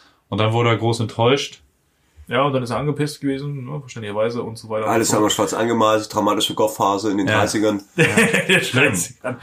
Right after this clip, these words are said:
Speaker 2: Jetzt kickt's nochmal. Äh, ich hab noch was, ähm, zu seinem, zu seinem Namen und sein-, und seine Bedeutung, wo das ein bisschen herkommt. Äh, und zwar der Name Ezekiel, äh, findet sich auch, also kommt aus dem Hebräischen und bedeutet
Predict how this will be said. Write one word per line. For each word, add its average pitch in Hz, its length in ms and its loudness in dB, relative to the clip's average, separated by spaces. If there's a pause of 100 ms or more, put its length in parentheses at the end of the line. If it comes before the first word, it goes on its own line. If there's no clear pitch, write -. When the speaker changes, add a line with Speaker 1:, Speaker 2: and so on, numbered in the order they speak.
(180)
Speaker 2:
Jetzt 143 240 0
kickt's - 240 -4
nochmal. 101 400 -4 (500)
Äh, 139 160 4
ich 147 100 2
hab 196 100 2
noch 170 120 4
was, 175 320 0
ähm, 139 260 -2 (480)
zu - 160 -2
seinem, 131 360 2
zu 120 120 -8
seinem 120 220 0
Namen 135 320 2
und 120 80 0
sein-, 123 200 -2
und 127 160 -8
seine 123 180 -2
Bedeutung, 117 420 0
wo 113 80 0
das 113 100 0
ein 110 40 -10
bisschen 110 180 -6
herkommt. 135 400 0 (640)
Äh, 127 300 4
und 123 380 -2
zwar 135 420 2
der 123 160 4
Name 147 640 2
Ezekiel, 165 1000 2
äh, 127 40 -2
findet 151 300 -2
sich 139 280 -2
auch, 131 220 0
also 120 140 -2
kommt 151 160 2
aus 135 100 0
dem 123 80 -2
Hebräischen 156 720 2
und 131 160 -4
bedeutet 135 580 0